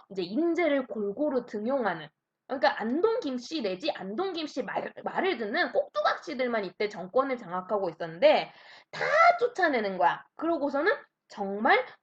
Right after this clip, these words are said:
왕에게 충성할 인재들, 정말 나란 일을 제대로 할 수 있는 사람들, 이런 사람들을 골고루 등용하게 되고요. 되게 재밌는 게 대원군은 그래서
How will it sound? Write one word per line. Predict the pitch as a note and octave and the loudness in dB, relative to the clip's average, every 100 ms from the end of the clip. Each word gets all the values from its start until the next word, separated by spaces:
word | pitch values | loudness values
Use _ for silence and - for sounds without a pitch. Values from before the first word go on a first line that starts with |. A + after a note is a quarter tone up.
| _ | _
왕에게 | F#3 G3+ B3+ B3+ B3+ B3 | -2 0 -2 0 -2 -2
충성할 | G#4 G#4 G4+ F4+ A#3 | -4 -2 0 -2 -2
인재들, | F3 F#3+ F#3+ F3+ D#3+ _ _ - | -6 -6 -4 -4 -6 _ _ -12
정말 | A3 G#3 A#3+ F#4 | -8 -2 -2 0
나란 | C#4+ - G3+ D#4 | -2 -2 -2 -2
일을 | D4+ C#4 - | -2 -2 -4
제대로 | F3+ E3+ A3 | -8 -2 -2
할 | A#3+ G4 | 0 -4
수 | - G4 | -2 -6
있는 | B3 G3+ | -4 -4
사람들, | G#3+ F#3+ F3+ E3 - - _ | -2 -4 -4 -6 -8 -20 _
이런 | G3 C4+ G4+ G4 | -6 2 2 2
사람들을 | E4 C4 A#3 A3 G#3 | 0 0 0 0 -2
골고루 | - F#3 F#3 D#4+ F4+ B3 | -6 -10 -4 -2 -2 -4
등용하게 | G#3 G3 G3 F3 F3 | -6 -4 -2 -2 -4
되고요. | E3 D#3+ F#3+ D#4 F3+ - _ _ _ _ _ _ - D4+ | -6 0 6 6 6 -8 _ _ _ _ _ _ -12 -4
되게 | D4 D#4+ | -4 -2
재밌는 | B3 A3 G#3+ | -4 -4 -4
게 | A3 D#4 - - _ | 2 2 2 -8 _
대원군은 | A3 E4+ G4+ C4+ D#4 | 4 6 6 2 -4
그래서 | C4 C4+ A#3+ | 0 8 8